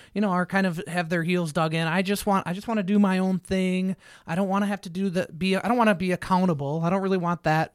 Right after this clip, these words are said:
that part of it. I don't wanna have to go to the meetings," although people usually attend them and enjoy them. So, w-, by the way, we went canoeing the other day, so, I mean,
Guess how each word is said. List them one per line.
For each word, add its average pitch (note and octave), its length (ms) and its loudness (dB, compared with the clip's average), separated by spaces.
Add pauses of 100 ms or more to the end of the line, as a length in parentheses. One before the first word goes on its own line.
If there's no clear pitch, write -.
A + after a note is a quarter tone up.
(120)
that D#3+ 320 -4
part D#3+ 280 0
of C#3 120 -2
it. D#3 120 0
I E3 60 0
don't E3 120 -2
wanna E3 100 -4
have E3+ 100 -4
to E3+ 60 -6
go E3+ 100 2
to E3+ 60 0
the F3 60 0
meetings," D#3+ 560 -2 (240)
although C3+ 320 -2 (180)
people C3 400 -2 (100)
usually B2+ 440 -2
attend C#3+ 400 -2
them B2+ 160 0
and B2 100 0
enjoy B2 340 -2
them. A2+ 280 -2 (240)
So, E3 400 4 (1040)
w-, - 160 -8 (120)
by C3+ 180 2
the B2 80 2
way, C#3 120 4
we C3 120 4
went B2+ 120 -4
canoeing C#3 480 4
the A#2 100 -4
other G#2 140 -8
day, G#2+ 220 -4
so, C#3 160 -4
I B2+ 60 -2
mean, A#2+ 280 -4